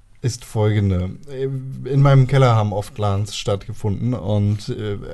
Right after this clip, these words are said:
eines Tages waren dann irgendwie so zehn, fünfzehn Leute bei mir und einer war zu spät,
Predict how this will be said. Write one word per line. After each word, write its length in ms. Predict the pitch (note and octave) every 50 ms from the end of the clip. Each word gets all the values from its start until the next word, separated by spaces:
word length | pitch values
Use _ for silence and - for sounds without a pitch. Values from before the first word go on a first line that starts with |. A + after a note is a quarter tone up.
| - -
eines 280 | A#2 B2 B2 A2+ G2+
Tages 380 | - A#2+ A2+ A2+ A2+ A2+ - -
waren 160 | A2+ A2 A#2
dann 300 | A#2+ A#2 A2+ A2 A2+ A2+
irgendwie 360 | A2+ A#2 A#2+ A2+ A2+ A2+ A2+ A2
so 260 | A#2 A2+ G#2+ G#2+ A2 - _ _ - -
zehn, 320 | - - - A2+ A2+ A2+
fünfzehn 380 | A#2 - A#2+ A2+ - C3 A#2 A2+
Leute 220 | G#2+ A2+ C#3 D3
bei 180 | C3+ B2 A#2+ C3
mir 180 | D3 D#3 D3 C3+ - - - - - - - -
und 200 | - C3 A#2+ B2
einer 300 | - B2 C#3+ E3+ F#3+ F#3+
war 80 | F3 F3
zu 120 | F3 - C#3+
spät, 340 | - - E3 D#3+ C3 -